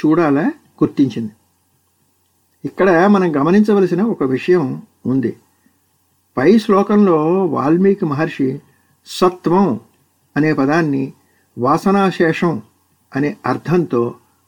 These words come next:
ప్రయోగించాడు. ఇప్పుడు కథలోకి వస్తే, వాసనాశేషం మిగిలి ఉండగా మొండిగా సమాధిలో కూర్చుంటే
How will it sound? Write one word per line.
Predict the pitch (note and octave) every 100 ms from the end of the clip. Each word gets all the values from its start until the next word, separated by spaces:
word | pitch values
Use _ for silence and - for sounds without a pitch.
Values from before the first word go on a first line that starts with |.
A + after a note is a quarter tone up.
| _ _ _ _
ప్రయోగించాడు. | C#3 D3 C3+ B2+ C3 - - _ _ _ _ _ _ _ _ D#3
ఇప్పుడు | D#3
కథలోకి | C#3 D3 E3+ G#3 D#3+
వస్తే, | - C#3 C#3 - _ _ _ _ _ _ -
వాసనాశేషం | A#2 C3+ G#3 G#3 C4+ C4 C4 A#3 A#3 A3 A#3+
మిగిలి | G3+ E3+ G#3
ఉండగా | F3 D#3+ D3 D3 - _ _ _ B2+
మొండిగా | C#3 G3 G3+ A#3 A3 A3
సమాధిలో | G#3 E3 E3+ F#3 F3+ F#3 F3+
కూర్చుంటే | E3 E3 - D#3+ C#3 D#3+ C4